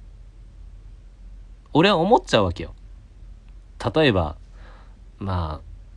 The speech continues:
あ、まあ、何のイベントとかもないんやけど、あの、明らかにすごいギフト額になってるイベントあるじゃないですか。一、二、二争いみたいな。のところで、もう、もう、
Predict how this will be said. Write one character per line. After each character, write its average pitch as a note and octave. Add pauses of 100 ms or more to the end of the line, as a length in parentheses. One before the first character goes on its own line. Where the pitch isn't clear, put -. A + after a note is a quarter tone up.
(220)
あ、 G#2
ま G#2
あ、 G#2
何 D#3
の F#2+
イ F#2
ベ G#2
ン G2+
ト -
と F#2
か E2
も F2
な F#2
い F#2
ん -
や E2+
け D#2
ど、 D#2 (400)
あ F#2
の、 D#2+
明 -
ら G#3
か F#3+
に E3
す -
ご D3
い A#2
ギ G2+
フ -
ト A#2
額 F#2+
に D#2+
な D#2+
っ D#2+
て -
る D#2
イ F2+
ベ E2+
ン D#2+
ト D#2+
あ E2
る D#2+
じ D2+
ゃ D2
な C#2+
い -
で C#2
す -
か。 C2+
一、 F2
二、 A2+
二 A#2
争 G#2
い D#2+
み D#2
た D#2+
い C#2
な。 D2 (560)
の C3+
と D3
こ D3+
ろ D3
で、 B2+ (1600)
も F2+ (1120)
う、 G#2
も G#2
う、 G2